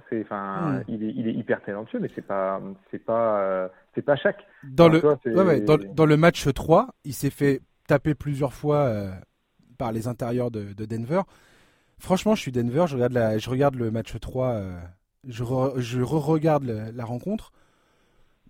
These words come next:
Speaker 2: Clairement, Davis, pour le sortir d'une, d'une rencontre, tu joues physique.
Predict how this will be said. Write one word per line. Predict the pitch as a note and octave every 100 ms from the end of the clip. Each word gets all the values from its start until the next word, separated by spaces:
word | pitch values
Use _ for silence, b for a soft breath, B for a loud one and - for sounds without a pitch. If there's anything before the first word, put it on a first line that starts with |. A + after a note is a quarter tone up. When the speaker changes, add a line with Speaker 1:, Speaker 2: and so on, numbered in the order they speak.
| C#3
Speaker 2:
Clairement, | - C#3 A#2+ E3
Davis, | E3 A2+ C3 A3+ - - _ _ _ _ _ _
pour | B2+
le | B2+
sortir | - C3+ - D#3
d'une, | B2+ A#2+
d'une | A#2+ B2
rencontre, | A#2 A#2 A3 A#3+
tu | - C3
joues | A2+ E3+
physique. | - F3+ A3 - -